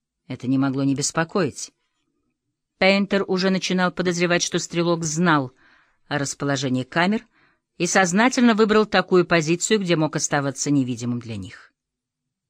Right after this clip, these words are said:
Или того хуже, кто-то сознательно уничтожил те записи, на которых он был заснят. Если хотя бы одно из этих предположений окажется верным,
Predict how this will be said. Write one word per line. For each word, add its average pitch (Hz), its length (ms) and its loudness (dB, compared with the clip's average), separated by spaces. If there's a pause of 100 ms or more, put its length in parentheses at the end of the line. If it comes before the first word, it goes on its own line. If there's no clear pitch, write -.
(460)
Или 127 180 -6
того 120 260 -8
хуже, 143 360 -6 (380)
кто-то - 280 -8
сознательно 123 720 -4
уничтожил 131 720 -4 (380)
те - 200 -4
записи, 170 480 -2
на 214 120 0
которых 123 460 -8
он 120 140 -4
был 113 160 -10
заснят. - 600 -10 (1300)
Если 269 220 -2
хотя 269 240 0
бы 247 100 4
одно 233 560 4
из 180 300 -2
этих 170 360 -2
предположений 165 760 -2
окажется 156 440 -4
верным, 123 480 -2